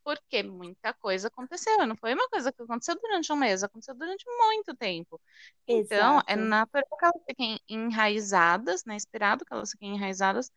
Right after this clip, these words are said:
Speaker 1: E do mesmo jeito que essa rela-,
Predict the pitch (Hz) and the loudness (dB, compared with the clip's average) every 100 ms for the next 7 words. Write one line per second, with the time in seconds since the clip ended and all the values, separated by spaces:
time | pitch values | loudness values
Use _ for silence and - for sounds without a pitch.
0 | - - - _ 240 240 240 240 233 233 | -20 -20 -20 _ -2 2 4 4 4 4
1 | 226 226 220 220 208 208 214 220 247 226 | 2 2 2 0 -2 -4 -2 0 4 4
2 | - 233 - - 233 220 214 208 - _ | 4 -6 -8 -8 -4 -2 0 -2 -6 _
3 | _ _ _ _ _ 220 240 233 220 - | _ _ _ _ _ -6 -2 2 4 2